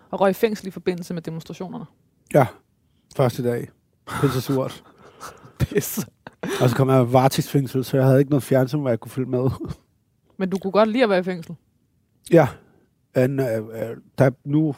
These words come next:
Speaker 2: mange år efter, så er jeg stadig ked af, at jeg blev løsladt tidligere.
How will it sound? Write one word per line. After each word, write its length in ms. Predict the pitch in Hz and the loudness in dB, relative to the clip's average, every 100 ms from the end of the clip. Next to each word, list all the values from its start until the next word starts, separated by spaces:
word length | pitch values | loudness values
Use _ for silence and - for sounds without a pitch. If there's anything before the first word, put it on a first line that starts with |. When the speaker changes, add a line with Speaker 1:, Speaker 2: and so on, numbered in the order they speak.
| - | -10
Speaker 2:
mange 380 | 147 131 151 151 | -4 -2 -2 -2
år 40 | |
efter, 360 | 135 135 151 131 _ _ _ _ _ _ _ _ - - - - _ | -2 -2 -2 -4 _ _ _ _ _ _ _ _ -20 -20 -20 -20 _
så 140 | - | 0
er 20 | |
jeg 60 | 127 | 2
stadig 200 | 139 147 | 4 4
ked 180 | 156 156 | 6 6
af, 160 | 139 | 6
at 120 | 123 131 | 6 2
jeg 120 | 120 | 0
blev 140 | 131 | 0
løsladt 360 | 135 139 156 - | 0 -2 -2 -2
tidligere. 380 | 151 151 156 | 0 0 0